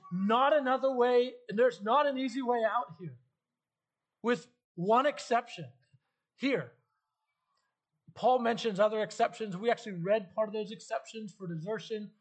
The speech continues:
uh, in our reading of the law. That's why I put that in front of you today. Uh, but here, th-, this is, there's just not many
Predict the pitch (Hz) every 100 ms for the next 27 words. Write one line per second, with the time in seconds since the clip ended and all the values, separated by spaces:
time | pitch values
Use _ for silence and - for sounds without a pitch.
0 | _ _ 165 170 208 185 175 185 220 214
1 | 175 156 165 185 202 202 208 - 175 165
2 | - 240 208 - 165 190 208 190 208 208
3 | 175 185 190 185 _ _ _ _ - 170
4 | 156 226 - - 277 311 170 117 _ _
5 | _ _ _ _ _ _ _ - 277 -
6 | - 202 233 214 165 - - 240 214 233
7 | 165 _ _ _ _ - 185 202 240 -
8 | 202 240 240 170